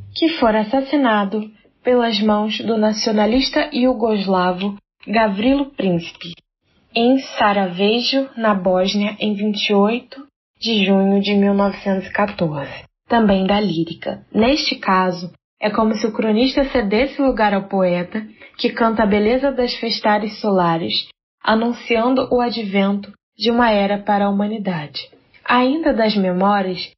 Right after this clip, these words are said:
em que ele relata alguns fatos da sua autobiografia, tal como os primórdios de sua militância junto ao movimento anarquista e operário português na cidade do Porto. Da mesma maneira da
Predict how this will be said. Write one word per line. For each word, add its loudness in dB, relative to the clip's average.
em 2
que 0
ele 2
relata 0
alguns -2
fatos 0
da 2
sua -2
autobiografia, -2
tal 0
como 0
os -2
primórdios 0
de -4
sua 0
militância 0
junto 2
ao 2
movimento 0
anarquista -2
e 2
operário 0
português -2
na 2
cidade 0
do -4
Porto. -6
Da 2
mesma 2
maneira 2
da -2